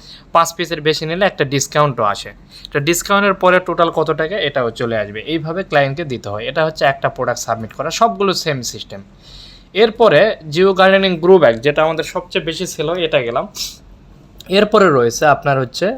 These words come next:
শপিং নিয়ে, ফ্যাশন নিয়ে আমাদের অনেকগুলো প্রোডাক্ট রয়েছে, এটা দেখবো। তার আগে আর একটা বলি, যারা আর্কিটেক্টে পড়ে অথবা যারা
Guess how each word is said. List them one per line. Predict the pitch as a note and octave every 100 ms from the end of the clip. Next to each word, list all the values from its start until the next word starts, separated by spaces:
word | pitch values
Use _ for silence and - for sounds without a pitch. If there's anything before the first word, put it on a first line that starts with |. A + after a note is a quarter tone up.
| - -
শপিং | - G3 F#3+ D#3+ A#2
নিয়ে, | G#2 - - _ - - - - - -
ফ্যাশন | - F3+ - G#3
নিয়ে | G3+ F#3 F3 F#3
আমাদের | F3+ E3 D#3
অনেকগুলো | D3+ D3+ C#3+ C#3+
প্রোডাক্ট | C#3 D3 C#3 C3+
রয়েছে, | B2 A#2+ C#3+ E3
এটা | C#3+
দেখবো। | B2+ B2+ E3+
তার | E3+ E3
আগে | E3
আর | E3+ E3+
একটা | E3+ C#3+
বলি, | B2+ D3+
যারা | E3 C#3+ D3 D#3 D3+ -
আর্কিটেক্টে | D3 D3 E3 E3 C#3+
পড়ে | C3+ B2
অথবা | C#3 A#2 B2+ B2 B2
যারা | A#2+ A#2+ A#2+ A#2